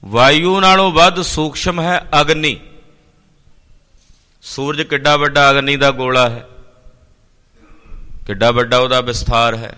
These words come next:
ਉਹ ਹੋਰ ਜ਼ਿਆਦਾ ਸੂਖਮ ਹੈ। ਅਗਨੀ ਨੂੰ ਅਸੀਂ ਨੇਤਰਾਂ ਕਰਕੇ ਵੇਖ ਤਾਂ ਸਕਦੇ ਹਾਂ। ਉਸ ਤੋਂ ਵੱਧ ਸੂਖਮ ਹੈ ਆਕਾਸ਼ ਤੱਤਵ।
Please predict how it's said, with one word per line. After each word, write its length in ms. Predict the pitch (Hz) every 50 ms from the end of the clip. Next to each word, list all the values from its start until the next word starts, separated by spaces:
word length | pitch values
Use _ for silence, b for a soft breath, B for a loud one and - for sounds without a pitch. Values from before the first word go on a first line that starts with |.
| - _ - - _ _ _ _ _ _ _ _ _ _ _ _ _ _ _ _ _ _ _ _ _ _ - - _ _ _ _ - - -
ਉਹ 120 | 104 101 87
ਹੋਰ 260 | 90 92 101 107 117
ਜ਼ਿਆਦਾ 340 | 113 120 120 120 120 127 123
ਸੂਖਮ 500 | 117 - 123 120 120 110 - 123 117 117
ਹੈ। 80 | 113 - - - 120
ਅਗਨੀ 260 | 120 123 139 139 156 165
ਨੂੰ 160 | 165 165 160
ਅਸੀਂ 200 | 147 - 165 160
ਨੇਤਰਾਂ 460 | 139 123 123 123 - - 135 143 147
ਕਰਕੇ 380 | 143 - 147 143 143 143 147 151
ਵੇਖ 300 | 147 135 135 143 143 151 147
ਤਾਂ 140 | - 156 151
ਸਕਦੇ 420 | - 151 147 147 151 147 160 156
ਹਾਂ। 80 | 147 143 139 - - - _ _ _ - - _ _ _ - _ _ _ - - _ _ - - - - - _ _ _ - - - - - - - - - - - - - - - - - - - - - - - - - - - - - -
ਉਸ 320 | 156 170 180 202 214 202 -
ਤੋਂ 220 | - 220 220 220 190
ਵੱਧ 280 | 160 170 185 190 190 190
ਸੂਖਮ 640 | - - 151 151 156 147 - - - 185 175 175
ਹੈ 140 | 160 170 175 - - -
ਆਕਾਸ਼ 580 | 143 135 - - 139 147 156 165 160 - - - - -
ਤੱਤਵ। 440 | 135 127 - - - 120 92 76